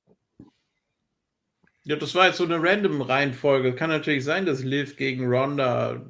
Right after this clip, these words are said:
Main Event ist, aber glaube ich nicht. Weil's ja das Extreme Rules Match ist. Und wenn du wirklich danach gehst, was Extreme Rules ist, klar, es könnte jedes Match theoretisch sein, ne?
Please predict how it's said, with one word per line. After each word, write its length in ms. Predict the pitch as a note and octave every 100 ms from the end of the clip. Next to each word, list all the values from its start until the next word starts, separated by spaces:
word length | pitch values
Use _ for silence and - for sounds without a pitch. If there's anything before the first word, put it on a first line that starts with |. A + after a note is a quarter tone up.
| C3
Main 280 | C3 C3+ C3+
Event 320 | B2 A#2+ A#2+
ist, 180 | A#2+ A#2+
aber 340 | B2 A#2+ A#2 -
glaube 300 | - D3 D3+
ich 40 | A#2+
nicht. 280 | A2+ G2 _ _ _ _ _ _ _ _ _ _ _ -
Weil's 200 | B2 B2
ja 100 | C#3
das 240 | D3 C3+
Extreme 480 | D3 B2+ - C#3+ C#3
Rules 380 | D#3 F#3 F3+ C3
Match 320 | A#2 G#2 -
ist. 260 | A#2 G#2 B2+
Und 100 | A#2+
wenn 120 | C3
du 120 | B2
wirklich 300 | C3+ C#3 B2+
danach 320 | C3+ B2+ A#2+
gehst, 420 | B2+ C#3 D#3 -
was 180 | C3 B2+
Extreme 440 | C3 B2 - B2+ C3+
Rules 340 | E3+ F#3+ F#3+
ist, 460 | C3 C#3+ D#3 - _ _ _ _ _ _ _ _ _ _ _ - - - -
klar, 320 | A#2 C3 C3+
es 80 | A#2
könnte 240 | D3+ D3
jedes 400 | B2 B2+ D#3 C3+
Match 440 | B2 A#2+ - - -
theoretisch 540 | A#2 G#2+ G#2 G#2+ -
sein, 260 | G#2 F#2+ G2
ne? 200 | B2+